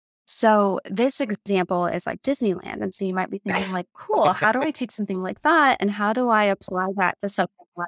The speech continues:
Speaker 1: like thinking about how I, as a revenue operator,
Speaker 2: Yeah.
Speaker 1: can change customer experience?" Um, so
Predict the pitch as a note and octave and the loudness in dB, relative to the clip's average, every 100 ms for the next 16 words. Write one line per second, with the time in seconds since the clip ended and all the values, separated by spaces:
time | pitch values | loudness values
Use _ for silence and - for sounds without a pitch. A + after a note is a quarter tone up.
0 | - E3 - - - _ _ _ - _ | -4 -2 -2 -6 -14 _ _ _ -20 _
1 | A#3 A3+ A3 G3 G3 F#3 D3 F#3+ F3 B3 | 0 2 0 2 2 2 2 2 2 4
2 | F#4+ C#4 A3 F#3+ F#3+ A3 A3+ G3 F#3+ G3 | 4 4 2 2 2 4 2 2 2 2
3 | G3 F3 F#3 - - A3+ _ - G#3 A3+ | 0 0 -2 -2 -2 -6 _ 0 2 2
4 | A#3 A#3 - C4+ B3 B3 - A#3+ - A3 | 0 2 2 2 0 0 -2 -4 -2 -2
5 | G3 F3+ - E3+ E3 D#3+ D#3+ G3+ - - | 0 -2 -6 -4 -2 -4 -6 -10 -14 -18
6 | _ _ _ _ - G3+ F#3+ D#3+ - G#3+ | _ _ _ _ 0 2 2 0 -4 -4
7 | G3+ G3+ F#3+ | 0 0 0